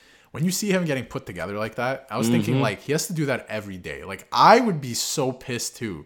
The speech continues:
Speaker 1: You know what I mean? Like,
Speaker 2: Yeah,
Speaker 1: if I was
Speaker 2: I know.
Speaker 1: him, I'd be like, "I'm gonna wake up and destroy a planet today because I can." You know, like, 'cause I
Speaker 2: Yeah.
Speaker 1: have no arms and no legs. Like, I would do,
Speaker 2: He's a-,
Speaker 1: I would too.
Speaker 2: yeah.
Speaker 1: Like, I'd be
Speaker 2: Yeah.
Speaker 1: pissed.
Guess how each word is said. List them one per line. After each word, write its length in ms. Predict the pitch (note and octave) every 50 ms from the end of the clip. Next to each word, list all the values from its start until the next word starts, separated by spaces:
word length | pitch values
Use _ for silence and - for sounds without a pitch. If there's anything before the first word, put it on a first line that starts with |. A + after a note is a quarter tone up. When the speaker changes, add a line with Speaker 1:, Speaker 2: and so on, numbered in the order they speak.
| - _ -
Speaker 1:
You 80 | G#2
know 80 | G2 G#2+
what 80 | A2
I 40 | G#2+
mean? 180 | G#2+ A2+ A#2+ B2
Like, 200 | A2+ G2+ - - -
Speaker 2:
Yeah, 340 | G#2+ G#2+ A2 G#2+ G#2+ G#2 G#2
Speaker 1:
if 80 | G2+
I 80 | F3+ G#3
was 220 | G#3+ G3 F3 G2
Speaker 2:
I 20 | G2+
know. 80 | -
Speaker 1:
him, 240 | C#3 D#3+ G3 A#3 A#3 - - - _ _ - -
I'd 220 | - A#2+ C#3 C#3
be 80 | D3+ C#3+
like, 360 | C3 B2 B2+ B2 - - _ _ _ _ _ _ _ _ _ _ _
"I'm 80 | - E3+
gonna 120 | F3 B2
wake 200 | E2+ F2 F#2+ -
up 100 | B2+ A#2+
and 80 | D3 C#3
destroy 280 | C#3 - - F3 E3+
a 40 | E3
planet 300 | E3 - F#3 D#3+ A#2 -
today 180 | - F2 E2 D#2
because 300 | D2+ - - G#2+ G#2+ A#2
I 60 | A#2
can." 300 | - - F2+ C#2+ C2+ C#2+
You 80 | E2 G2+
know, 160 | B2 C#3 D3
like, 280 | C3 A2+ A2 - - _ _ _ _ - F#2+
'cause 140 | G2 G#2+ F#2+
I 120 | F#2+ A#2+
Speaker 2:
Yeah. 80 | B2+ C3
Speaker 1:
have 100 | C3 B2+
no 160 | B2+ C#3 C#3+ -
arms 260 | B2 C3 C#3 D3+ C3+
and 60 | A2+
no 120 | A2 C3+ D3
legs. 400 | C3+ A2+ F2+ D#2 C2 - - -
Like, 260 | G2+ G#2 G#2 - - _ - - _ -
I 100 | A2 C3
would 200 | D3 D#3+ D3+ D3
do, 80 | E3
Speaker 2:
He's 100 | F3 F3+
a-, 80 | - A2
Speaker 1:
I 80 | B2
would 160 | D3+ F3+ F#3+ F3+
too. 140 | - A3+
Speaker 2:
yeah. 100 | A#3 - -
Speaker 1:
Like, 220 | G2 G2+ A2 - - -
I'd 140 | A#2+ C3 C#3+
be 60 | A#2 A#2+
Speaker 2:
Yeah. 200 | C3 C#3 B2+ G2+
Speaker 1:
pissed. 160 | - -